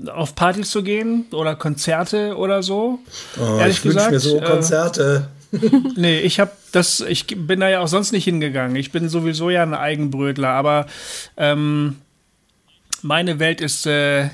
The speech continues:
Speaker 1: enger geworden, trotzdem sozusagen. Also normalerweise genieße ich dann halt die Zeit hier bei, bei mir zu Hause. Da hab ich dann meinen Freiraum. Wenn alle in der Schule sind oder im Leben unterwegs sind, dann hab ich hier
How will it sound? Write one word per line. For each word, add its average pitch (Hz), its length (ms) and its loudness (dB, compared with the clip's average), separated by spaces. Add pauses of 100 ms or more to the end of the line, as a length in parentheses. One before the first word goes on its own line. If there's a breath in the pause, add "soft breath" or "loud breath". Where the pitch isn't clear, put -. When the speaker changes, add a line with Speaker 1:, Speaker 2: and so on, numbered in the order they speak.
(160)
Speaker 1:
enger 160 260 0
geworden, 123 540 -4
trotzdem 135 540 -2
sozusagen. 127 640 -6
Also 135 240 -4
normalerweise 156 680 0
genieße 156 320 0
ich 165 100 -4
dann 156 180 -2
halt 151 180 0
die 147 80 -2
Zeit 151 320 0
hier 151 280 0
bei, 139 360 2
bei 139 300 0
mir 147 180 -2
zu 143 180 -2
Hause. 185 400 2 (540 loud breath)
Da 135 120 2
hab 143 80 4
ich 151 60 0
dann 147 140 0
meinen 139 160 2
Freiraum. 175 540 0
Wenn 147 120 -4
alle 151 160 -4
in 156 80 -2
der 143 120 -2
Schule 185 320 0
sind 175 320 0
oder 147 180 2
im 143 140 2
Leben 170 180 0
unterwegs 160 460 0
sind, 175 320 0
dann 147 260 0
hab - 140 0
ich 151 120 -4
hier 151 380 0